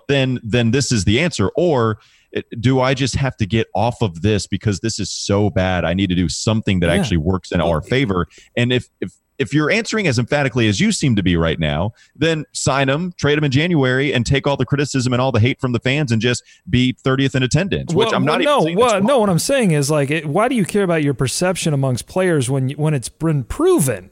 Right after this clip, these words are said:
Speaker 2: that you cannot acquire through free agency? Like, you're a hostage taker. Does a, a hostage taker can't think about his <laughs> perception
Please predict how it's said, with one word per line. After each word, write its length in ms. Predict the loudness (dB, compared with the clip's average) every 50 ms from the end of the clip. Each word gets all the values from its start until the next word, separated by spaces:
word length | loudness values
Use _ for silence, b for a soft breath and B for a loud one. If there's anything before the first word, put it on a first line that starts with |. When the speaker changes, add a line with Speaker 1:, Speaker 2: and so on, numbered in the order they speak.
| _ -6
Speaker 2:
that 240 | -2 0 0 0 0
you 260 | -2 0 0 0 -2
cannot 540 | -2 -6 -6 -2 -2 0 0 0 0 0 -2
acquire 560 | -4 -6 -6 -4 -2 0 0 2 2 0 0
through 140 | 0 -2 -2
free 240 | -2 -2 -2 0 0
agency? 340 | 0 0 0 -2 -2 -2 -2
Like, 180 | 0 0 0
you're 140 | 0 0 0
a 20 |
hostage 580 | 0 0 -2 -2 -2 -2 -2 -2 -2 -4 -4 -4
taker. 380 | -4 -4 -4 -4 -6 -8 -8 -4
Does 160 | -2 -2 -2
a, 180 | -2 -4 -6 -4 -4
a 80 | -4
hostage 420 | -2 0 0 0 0 0 -2 -2 0
taker 300 | 0 0 0 2 0 -2
can't 420 | 0 0 0 0 0 -2 -4 -8 -10
think 260 | -4 0 0 0 0
about 240 | 0 0 0 0 2
his 160 | 0 0 0
<laughs> 60 | 0
perception 800 | -2 0 0 -2 -2 0 0 0 0 0 -4 -8 -6 -4 -4 -4